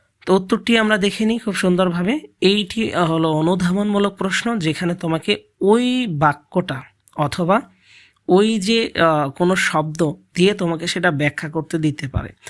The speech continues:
যেমন এখানে বলল, "কেন ছদ্মবেশ ধারণ করে গিয়েছিল?" এইটাকে তোমাকে বিশ্লেষণ করে দিতে হবে। তবে এটা লেখার ক্ষেত্রে তোমাকে অবশ্যই মাথায় খেয়াল রাখতে হবে যে এটা তোমার খাতার যেন, আহ,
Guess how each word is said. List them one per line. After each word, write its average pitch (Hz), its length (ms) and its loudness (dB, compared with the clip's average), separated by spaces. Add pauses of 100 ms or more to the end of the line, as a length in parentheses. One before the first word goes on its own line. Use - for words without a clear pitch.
(160)
যেমন 180 260 4
এখানে 202 260 0
বলল, 202 220 0
"কেন 202 340 2
ছদ্মবেশ 175 680 0
ধারণ 147 320 -4
করে 165 220 -2
গিয়েছিল?" 139 420 -4 (480)
এইটাকে 220 420 2
তোমাকে 151 380 -2
বিশ্লেষণ 156 640 -4
করে 160 200 -2
দিতে 156 240 -4
হবে। 202 160 0
তবে 185 340 2
এটা 170 380 0
লেখার 190 320 -2
ক্ষেত্রে 185 360 -2 (380)
তোমাকে 170 240 0
অবশ্যই 185 440 0
মাথায় 180 360 -2
খেয়াল 151 220 -4
রাখতে 151 320 -4
হবে 170 200 0
যে 208 180 2 (460)
এটা 180 280 2
তোমার 160 360 0
খাতার 175 580 -2
যেন, 156 180 0 (580)
আহ, 147 180 0